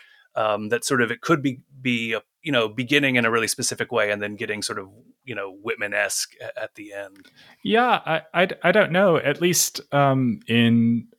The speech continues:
Speaker 2: uh, I tend to feel, I, I tend to feel <laughs> that the you at the end of the poem is me. Um, and, um,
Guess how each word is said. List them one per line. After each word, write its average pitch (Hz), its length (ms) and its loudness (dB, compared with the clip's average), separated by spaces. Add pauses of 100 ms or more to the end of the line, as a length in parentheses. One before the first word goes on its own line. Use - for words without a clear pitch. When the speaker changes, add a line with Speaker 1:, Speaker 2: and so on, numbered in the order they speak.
(100)
Speaker 2:
uh, 110 260 -2 (960)
I 123 100 2
tend 185 320 2
to 175 120 2
feel, 175 200 2 (100)
I, 143 240 2
I 139 80 0
tend 196 320 2
to 175 100 -4
feel 147 340 2
<laughs> - 80 -8
that 151 180 4
the 147 80 4
you 143 420 0
at 135 100 -4
the 117 140 2
end 117 140 4
of 131 120 -2
the 113 100 -2
poem 127 360 2
is 117 180 2
me. 131 500 0 (500)
Um, 113 720 2 (520)
and, 123 640 2 (140)
um, 117 560 0